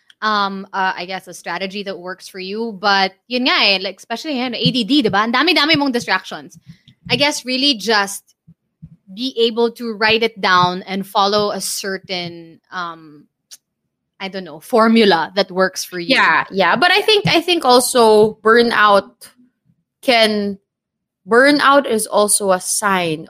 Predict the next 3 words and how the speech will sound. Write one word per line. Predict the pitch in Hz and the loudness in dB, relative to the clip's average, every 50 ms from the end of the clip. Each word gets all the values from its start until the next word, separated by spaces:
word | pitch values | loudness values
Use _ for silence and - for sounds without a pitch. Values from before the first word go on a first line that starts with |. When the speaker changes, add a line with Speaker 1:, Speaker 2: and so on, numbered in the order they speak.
| _ - | _ 0
Speaker 2:
of | 185 175 165 160 156 160 151 - _ - 165 _ _ _ _ _ _ _ _ _ _ _ _ _ _ _ _ _ _ _ | 2 2 2 0 -4 -14 -18 -20 _ -20 -20 _ _ _ _ _ _ _ _ _ _ _ _ _ _ _ _ _ _ _
not | 185 185 185 185 196 208 196 196 196 - - _ - 165 156 | -10 -6 -4 0 2 4 4 4 2 0 -6 _ -18 -4 0
delegating. | - 185 165 165 160 151 151 160 151 135 - - - - | 2 2 4 4 2 2 2 0 -2 -2 -4 -8 -12 -12